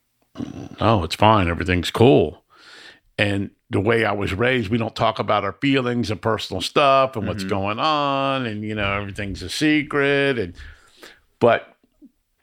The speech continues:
Speaker 1: uh, my father was a, he was a rough guy. Country people have, a lot of country people have feminine names. My father's real name was Cary Dora.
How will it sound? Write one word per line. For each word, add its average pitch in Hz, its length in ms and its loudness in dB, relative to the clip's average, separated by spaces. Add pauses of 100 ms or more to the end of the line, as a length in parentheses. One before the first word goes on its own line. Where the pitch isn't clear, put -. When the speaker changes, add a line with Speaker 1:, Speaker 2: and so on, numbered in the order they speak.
(680)
Speaker 1:
uh, 92 280 2
my 110 180 2
father 127 460 4
was 101 300 -2 (160)
a, 101 140 0 (1040)
he 127 180 4
was 135 200 4
a 120 80 4
rough 101 340 2
guy. 82 340 2 (1200)
Country 185 360 2
people 123 360 2
have, 98 260 2
a - 60 -2
lot 107 280 4
of 117 60 -8
country 117 320 -2
people 110 280 -2
have 90 200 0
feminine 90 480 0
names. 82 400 -6
My 110 100 2
father's 117 460 0
real 101 220 2
name 95 300 0
was 87 200 -2
Cary 90 560 0
Dora. 85 560 -2